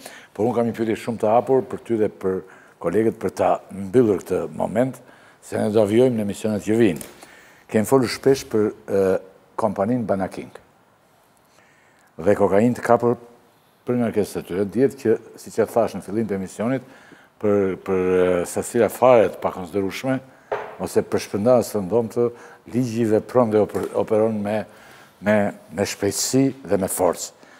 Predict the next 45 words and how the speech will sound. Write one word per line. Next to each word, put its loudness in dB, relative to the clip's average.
Si -2
ka 6
mundësi 2
që -6
kjo 0
kompani 4
vijon 2
të 6
operoj 6
pa 6
problem, 6
dhe 2
pasi 4
shkaku 2
me 2
drogë, 2
madje 6
edhe 6
pse 2
policia 6
është -4
sinjalizuar 6
nga 6
dea 6
që 2
kompania 6
ka 6
bërë 6
trafik 2
droge 8
që 2
nga 8
viti 4
dy 2
mijë 2
e -2
katërmbëdhjetë. -2
Si 2
ka 6
mundësi? -6
Kaq 6
të 4
korruptuar 4
jemi 2
ne, 4